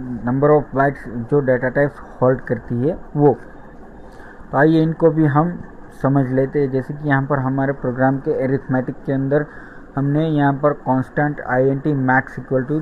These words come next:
three ले लिया। अब main program के अंदर क्या किया कि variable max equal to ten, hundred and two hundred, तो तीन value हमने declare की, तो तीन value उसके अंदर store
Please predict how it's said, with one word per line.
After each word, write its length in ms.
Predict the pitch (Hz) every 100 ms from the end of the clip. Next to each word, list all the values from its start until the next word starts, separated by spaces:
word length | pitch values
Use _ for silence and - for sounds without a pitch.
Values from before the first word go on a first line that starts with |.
| 151
three 240 | 151 127
ले 140 | 113 110
लिया। 220 | 110 110 - - - -
अब 80 | 131
main 340 | 131 147 170
program 440 | 170 160 156 165 160
के 120 | 165
अंदर 260 | 165 165 156
क्या 220 | 160 151
किया 360 | 156 156 151
कि 220 | 151 151 147
variable 500 | 127 131 139 143 135
max 280 | 127 135 139 -
equal 240 | 139 135
to 220 | 127 151 156 - - - 131
ten, 220 | 143 156 - - - 131
hundred 460 | 127 143 151 143
and 120 | 139 147
two 80 |
hundred, 400 | 131 120 113 110
तो 80 | 127
तीन 360 | 117 - 156 156
value 320 | 156 151 156
हमने 340 | 151 151 151 143 -
declare 600 | 135 127 127 135 147 143 139
की, 160 | 143
तो 140 | 147 151
तीन 320 | 139 139 139
value 240 | 135 139
उसके 200 | 131 -
अंदर 240 | 135 143 147
store 400 | - 135 165